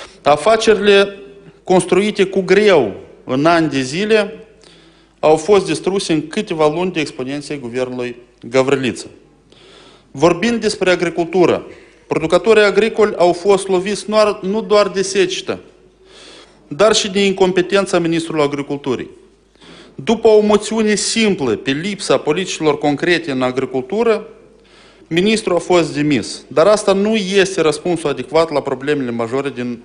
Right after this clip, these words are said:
agricultura moldovenească. În loc să primească despăgubiri pentru secetă, agricultorii noștri au primit de la actualul guvern doar o ușă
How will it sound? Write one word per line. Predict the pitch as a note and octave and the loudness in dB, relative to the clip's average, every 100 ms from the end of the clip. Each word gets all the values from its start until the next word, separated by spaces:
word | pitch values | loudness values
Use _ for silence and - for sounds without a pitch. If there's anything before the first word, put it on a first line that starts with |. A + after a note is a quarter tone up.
| - | -6
agricultura | A#2+ A#2 A2+ A2+ A#2 A#2+ A2+ A2+ - _ | -4 -4 -8 -10 -6 -2 -2 -6 -18 _
moldovenească. | - A#2 A#2 A#2+ A#2 G2 - - - - - - - - - - - | -6 -4 -2 -2 0 -2 -4 -16 -20 -20 -20 -20 -20 -20 -20 -10 0
În | F3+ | 2
loc | A3+ | 2
să | A3+ | 2
primească | G#3 G3+ G3+ G3 F#3 E3+ | -2 0 2 0 0 -4
despăgubiri | D#3+ D#3+ D3+ D3 F3 A3+ | -4 -2 -2 -2 -2 -4
pentru | A3+ A3 G#3+ | -4 -4 -6
secetă, | G#3 A3 G#3+ - G#3+ G3+ - - _ _ _ - - _ | -4 -4 -4 -4 -4 -6 -10 -20 _ _ _ -20 -20 _
agricultorii | D#3+ E3+ F3+ F3+ F3 G#3+ G3 | 0 2 2 0 0 2 2
noștri | F#3+ G3+ - F3+ | 2 0 0 2
au | E3 | 2
primit | E3 E3 F#3 | 0 -2 -4
de | E3+ | 0
la | D#3 D3 - - - _ _ _ _ | 2 2 -2 -16 -20 _ _ _ _
actualul | - E3+ E3+ F#3 E3+ D3 | 0 0 2 0 2 0
guvern | C3+ C#3 G3 F#3+ - - C#3+ | -4 0 0 0 -8 -18 -2
doar | E3 E3+ E3 | 0 0 -2
o | D3+ D3+ | -4 -4
ușă | - F3 F3 E3+ D#3+ | -6 -6 -4 -4 -6